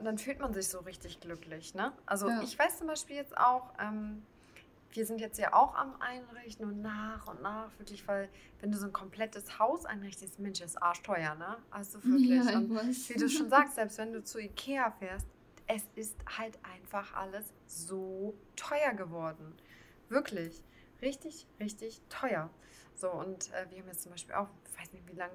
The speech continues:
Speaker 1: wohnen wir jetzt hier? Einen Monat, anderthalb oder so. Alle Leute, die hierher kommen, sagen so, als allererstes, so witzig, "Wo ist denn euer Fernseher?"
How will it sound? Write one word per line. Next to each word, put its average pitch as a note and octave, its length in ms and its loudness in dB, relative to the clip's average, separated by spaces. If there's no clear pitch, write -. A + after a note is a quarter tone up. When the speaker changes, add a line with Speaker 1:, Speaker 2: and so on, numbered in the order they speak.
Speaker 1:
wohnen F#3+ 140 -6
wir A#3+ 80 -6
jetzt G#3+ 200 -6
hier? A3 400 -4
Einen F3 100 -12
Monat, A#3 540 -4
anderthalb F#3+ 600 -6
oder B3 220 -10
so. B3+ 220 -6
Alle A3 200 -2
Leute, G3+ 340 0
die G#3+ 120 -8
hierher F3+ 340 -10
kommen, A3 220 -4
sagen G#3 200 -4
so, G3 200 -4
als G3 200 4
allererstes, C4 720 2
so G#3 160 -4
witzig, G#3+ 260 -8
"Wo A#3 60 -4
ist A3+ 80 -6
denn G#3+ 80 -4
euer G3 220 -2
Fernseher?" G3 520 -6